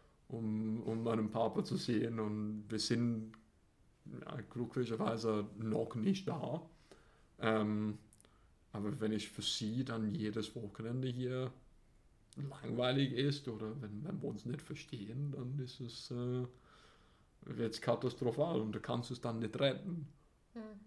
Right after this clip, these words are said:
Speaker 1: Ähm, oder sehr schwierig retten in, in dieser Situa-, Situation. Und deswegen ist die Zeit jetzt extremst wichtig. Und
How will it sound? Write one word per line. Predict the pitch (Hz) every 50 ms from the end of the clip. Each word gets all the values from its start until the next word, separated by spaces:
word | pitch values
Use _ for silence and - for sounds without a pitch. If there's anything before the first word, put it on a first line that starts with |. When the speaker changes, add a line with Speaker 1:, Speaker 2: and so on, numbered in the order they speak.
| - - - - -
Speaker 1:
Ähm, | 113 110 110 110 110 110 107 107 107 107 110 110 - - - - - - - _ _ _ _ - - - -
oder | - 196 190 117
sehr | - - 110 98
schwierig | - - - 143 139 123 113 -
retten | 107 107 104 107 - - 165 180 143 107 - - - -
in, | - 107 110 107 107 107 120 147 123 143
in | 120 104
dieser | 113 113 101 107 120
Situa-, | 123 123 - - 127 127 - - - 127 - - -
Situation. | - - 107 107 - - 107 104 101 - - 110 107 107
Und | 107 104 101
deswegen | 110 101 - - 113 107 107 110 117 -
ist | - 131 120 - - -
die | 123
Zeit | 113 - - 120 117 110 110 110 -
jetzt | 117 123 117 135 139 - - - - - - - - - - - _ _ - -
extremst | - - - - - 120 120 127 127 127 - -
wichtig. | 123 127 120 - - 139 - 127 - - - - - - _ - - _ - - - - - - - -
Und | - 139 113 107 104 104 104 104 104 101